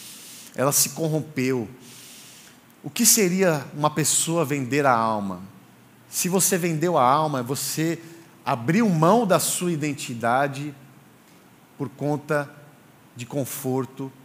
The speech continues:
por conta de dinheiro, por conta de status. Você trocou a sua alma por estabilidade. Você trocou a sua alma, você barganhou a sua alma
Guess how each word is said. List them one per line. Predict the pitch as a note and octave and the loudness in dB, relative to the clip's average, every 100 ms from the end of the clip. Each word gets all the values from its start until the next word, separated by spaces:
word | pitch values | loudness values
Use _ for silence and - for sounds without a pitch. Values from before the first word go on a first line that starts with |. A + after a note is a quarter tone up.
| - - - - | -20 -20 -20 -12
por | C3 - | -10 -8
conta | C3+ B2 | -8 -6
de | A#2+ B2+ | -6 -6
dinheiro, | B2 B2+ A#2 A#2+ B2 A#2+ A#2+ A2+ - - - - | -6 -4 -2 -2 -2 -4 -8 -12 -20 -20 -20 -18
por | - - | -16 -10
conta | C3 B2+ | -8 -8
de | B2 | -6
status. | B2+ - A2+ G2 - - - - - - - - - - - - - - | -4 -2 0 -2 -4 -16 -12 -10 -12 -14 -20 -20 -20 -20 -20 -20 -20 -14
Você | A2 A2+ - D#3+ | -6 -2 0 0
trocou | D#3+ E3+ E3+ - F3+ G#3 A3+ | 0 0 -2 -2 4 6 8
a | E3 | 6
sua | - - F#3+ D#3+ | 4 0 4 6
alma | C3 D3 E3+ F3 E3 D#3+ - - | 8 6 4 0 -4 -8 -18 -8
por | C#3+ C#3 | -4 -2
estabilidade. | E3+ - E3 C#3+ D3 B2+ G#2+ F#2 F2 - - - - - - - - - - - | 0 0 0 0 -4 -2 0 -2 -4 -12 -16 -18 -20 -20 -20 -20 -20 -20 -20 -14
Você | G#2 - | -6 -6
trocou | C3+ D#3+ C#3+ - D#3+ E3+ | -4 -4 -4 -6 -4 0
a | D3+ | 0
sua | - - D3+ A#2 | -2 -2 0 2
alma, | A#2+ C3 C3+ | 2 0 -2
você | B2+ - C#3+ | -4 -4 -6
barganhou | B2+ C#3+ D3 D3 A#2+ A#2 C3+ | 0 0 0 -4 -4 -4 -4
a | |
sua | B2 - B2+ | -6 -6 -4
alma | G#2 G#2 A2 A#2 | -2 -2 -6 -8